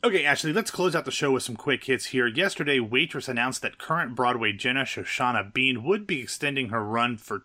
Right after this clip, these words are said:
two more weeks, now playing through July twenty-first, and that the wonderful Allison Luff will take her place beginning on the twenty-third. I think this is great casting. Allison Luff is a fantastic voice.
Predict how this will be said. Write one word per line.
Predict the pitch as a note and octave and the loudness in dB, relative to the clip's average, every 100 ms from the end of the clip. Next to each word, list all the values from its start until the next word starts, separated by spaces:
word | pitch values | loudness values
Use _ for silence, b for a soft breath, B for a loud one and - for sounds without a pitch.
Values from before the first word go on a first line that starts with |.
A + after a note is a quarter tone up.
| _ | _
two | - A3 | -2 0
more | G3 B2 A2 | 2 0 0
weeks, | G#2 G#2+ - - B B B | -2 -2 -6 -12 B B B
now | C3+ B2 | 0 2
playing | - B2+ A#2 | 2 -4 -2
through | - A2+ | -2 -2
July | A2 A2 G#2+ | 0 2 2
twenty-first, | G2 - G#2 F#2+ - F3+ B2+ - - | 0 -6 -8 -8 -4 0 0 0 -4
and | G#3+ E3 A#2 | 0 0 2
that | D#3 - | -2 0
the | D#3 | 0
wonderful | C#3 B2+ G3 G3 A2+ A2 G#2+ | 0 0 0 0 -4 -6 -2
Allison | A#2 E3 B2 G#2+ | 0 0 -2 -6
Luff | G2 A#2 C3+ B B B B | 0 0 0 B B B B
will | B2+ | -6
take | A2 C3+ B2+ | 2 2 2
her | D3 | -2
place | - A2+ - | -2 -2 0
beginning | B2 A2 G#2 | -2 -2 -2
on | G2 | -2
the | G#2+ | -4
twenty-third. | - G#2 G2+ G2+ G3 C#3 | -6 -6 -6 -2 2 2
I | A#2 | 2
think | B2+ G3 | 0 -2
this | F3+ F3 | 0 0
is | B2 G2 - - _ _ - | 0 -2 -10 -16 _ _ -12
great | A2+ A#2 F3 | -2 0 0
casting. | - G#2 - - | 0 -2 -2 -6
Allison | G3 - A2 | -2 -2 -2
Luff | G#2+ C3+ G#2 | 0 0 -2
is | G#2 | -10
a | - _ | -12 _
fantastic | - - E3+ G2 - - D3+ C3+ - G#2+ | -20 -8 -8 -8 -16 -4 -2 -2 -6 -6
voice. | B2 C#3 G#2 | 0 2 2